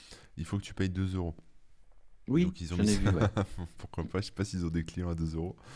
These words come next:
Speaker 1: Mais voilà,
Speaker 2: Ah,
Speaker 1: et puis il y
Speaker 2: on
Speaker 1: en
Speaker 2: en
Speaker 1: a qui
Speaker 2: reparlera
Speaker 1: mettent,
Speaker 2: tout à
Speaker 1: euh,
Speaker 2: l'heure, ouais, des,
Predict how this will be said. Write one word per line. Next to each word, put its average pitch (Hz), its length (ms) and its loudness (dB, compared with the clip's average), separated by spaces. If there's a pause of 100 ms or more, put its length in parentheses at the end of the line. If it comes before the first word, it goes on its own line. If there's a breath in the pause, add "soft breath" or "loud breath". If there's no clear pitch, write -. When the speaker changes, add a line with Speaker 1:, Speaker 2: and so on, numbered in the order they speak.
(480 loud breath)
Speaker 1:
Mais 107 240 2
voilà, 107 220 4
Speaker 2:
Ah, 107 80 2
Speaker 1:
et 95 140 0
puis - 140 -14
il 98 40 0
y - 20 2
Speaker 2:
on 92 40 4
Speaker 1:
en 95 40 12
Speaker 2:
en - 20 10
Speaker 1:
a 95 80 4
qui - 80 2
Speaker 2:
reparlera 92 260 12
Speaker 1:
mettent, 90 160 4
Speaker 2:
tout 82 80 -4
à 90 40 6
Speaker 1:
euh, 85 40 8
Speaker 2:
l'heure, 85 160 8
ouais, 65 120 0
des, 64 120 -4